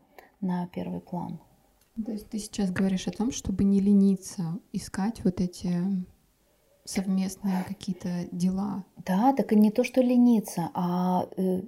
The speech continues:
Speaker 1: это, это, это я даже на-, назову это по-другому.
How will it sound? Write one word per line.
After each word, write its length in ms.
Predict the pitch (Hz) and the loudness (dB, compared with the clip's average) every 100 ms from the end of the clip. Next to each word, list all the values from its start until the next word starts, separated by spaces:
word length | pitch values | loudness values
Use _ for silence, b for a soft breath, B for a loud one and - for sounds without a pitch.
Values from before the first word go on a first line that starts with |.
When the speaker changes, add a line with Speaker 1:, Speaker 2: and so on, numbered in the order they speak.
| - | -12
Speaker 1:
это, 240 | - 208 - | -4 -2 2
это, 280 | 220 214 214 | 2 4 2
это 340 | 214 214 214 | 4 4 4
я 460 | 214 214 202 220 226 | 4 2 0 2 4
даже 260 | 226 214 | 4 4
на-, 160 | 214 214 | 4 4
назову 360 | 208 208 208 208 | 4 2 2 2
это 120 | 208 | 0
по-другому. 760 | - 214 220 202 185 160 156 | 0 2 4 4 4 4 -4